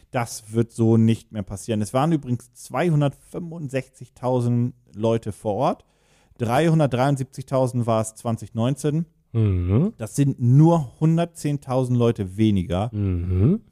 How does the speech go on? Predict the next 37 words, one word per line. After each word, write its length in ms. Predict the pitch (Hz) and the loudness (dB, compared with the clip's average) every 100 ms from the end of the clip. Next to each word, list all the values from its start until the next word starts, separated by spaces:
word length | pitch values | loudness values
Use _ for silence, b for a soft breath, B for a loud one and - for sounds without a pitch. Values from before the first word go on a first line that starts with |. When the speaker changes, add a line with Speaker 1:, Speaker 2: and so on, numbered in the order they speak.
| _ | _
Speaker 1:
was 600 | 214 110 - - - - _ _ _ _ _ | -6 -6 -8 -16 -20 -20 _ _ _ _ _
insane 600 | 101 98 - 131 139 87 | -8 -6 -6 -2 0 0
ist, 220 | 107 - - | -2 -6 -6
Speaker 2:
Ja. 540 | 107 92 104 113 180 | -4 -4 -4 -2 0
Speaker 1:
weil 260 | 113 110 107 | 0 0 -2
das 180 | 107 - | -4 -4
sind 180 | 107 - | -4 -4
doch 180 | - 135 | -6 -8
deutlich 380 | - 135 135 123 | -4 -4 -4 -8
mehr, 100 | 131 | -6
als 160 | 120 - | -6 -8
ich 60 | |
gedacht 320 | - 123 - 131 | -8 -8 -6 -6
hätte. 220 | 135 190 _ _ _ _ _ _ _ | -6 -6 _ _ _ _ _ _ _
Ähm, 540 | 110 107 110 110 107 98 | -2 0 2 2 2 0
es 180 | 98 117 | -4 -2
war 60 | |
ja 100 | 107 | -2
kleiner, 540 | - - 104 120 131 135 | -4 -8 -4 0 0 0
grundsätzlich 520 | 131 123 135 127 - | -4 -6 -8 -10 -6
eine, 320 | 117 110 107 | -2 0 0
ein, 100 | 117 | -4
zwei 140 | - 95 | -8 -8
Hallen 260 | 101 101 101 | -4 -2 0
weniger. 520 | 117 123 127 139 165 | 0 0 0 0 -2
Speaker 2:
Mhm. 500 | 123 110 92 95 190 | -2 -2 0 -2 -2
Speaker 1:
Und, 480 | 160 113 113 113 - 110 | -4 -4 -2 -4 -8 -4
ähm, 600 | 107 107 107 104 104 107 - _ | -2 0 2 2 0 -2 -8 _
Speaker 2:
War 120 | 92 | -6
krass, 180 | - 180 | -2 -2
Speaker 1:
die 60 | - | -2
Speaker 2:
das 120 | - | -2
Speaker 1:
Preise 360 | 165 202 127 | 2 2 2
waren 180 | 113 113 | 2 2
halt 160 | 110 101 | 2 0
massiv 340 | 107 - 120 | -4 -2 0
höher. 240 | 113 135 | 0 0